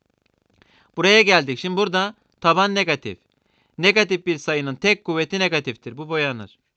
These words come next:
Takla atsa da atmasa da negatiftir yani. Yapacak bir şey yok. Çünkü sayının kendisi negatif.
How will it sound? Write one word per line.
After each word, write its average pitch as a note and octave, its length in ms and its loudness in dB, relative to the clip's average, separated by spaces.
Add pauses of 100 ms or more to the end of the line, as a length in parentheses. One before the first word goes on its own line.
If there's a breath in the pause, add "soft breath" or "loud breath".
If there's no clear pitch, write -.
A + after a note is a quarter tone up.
(920)
Takla F3+ 340 0
atsa F#3+ 300 -2
da F#3 80 0
atmasa D#3+ 420 -8
da F#3 100 -6
negatiftir B2+ 560 -8
yani. G2 320 -16
Yapacak B2 360 -10
bir B2 40 -20
şey - 160 -10
yok. F3 100 -12
Çünkü D3+ 220 -14
sayının D#3+ 320 -6
kendisi D3 500 -10
negatif. A2+ 380 -14